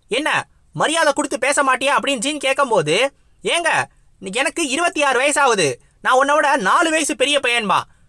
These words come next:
"நாலு வயசா? சரி, அப்படின்னா டிவைன் பாம் ஆஃப் ஃபயரை வச்சு நாலு அடி அடிக்கிறேன், அதை நீ வாங்கிக்கோ" அப்படின்றவா. இதை கேட்ட உடனே இந்த கிளவுட் டிராகனு அவ்வளவுதான்,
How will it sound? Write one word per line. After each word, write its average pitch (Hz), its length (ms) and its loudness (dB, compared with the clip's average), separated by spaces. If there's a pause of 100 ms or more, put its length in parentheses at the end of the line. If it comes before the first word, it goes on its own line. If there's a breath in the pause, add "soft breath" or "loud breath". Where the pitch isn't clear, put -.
(180)
"நாலு 330 320 2
வயசா? 185 540 0 (240)
சரி, 233 400 -2 (200)
அப்படின்னா 180 460 -2 (340)
டிவைன் 320 300 -2
பாம் 277 220 4
ஆஃப் 233 120 0
ஃபயரை 247 160 0
வச்சு 214 460 0 (220)
நாலு 277 340 2
அடி 269 160 0
அடிக்கிறேன், 170 400 -2 (200)
அதை 208 180 0
நீ 208 100 -2
வாங்கிக்கோ" 247 400 0
அப்படின்றவா. 180 640 2
இதை 269 200 -2
கேட்ட 330 340 0
உடனே 233 520 0
இந்த 262 220 -4
கிளவுட் 269 280 2
டிராகனு 220 420 0 (100)
அவ்வளவுதான், 233 480 2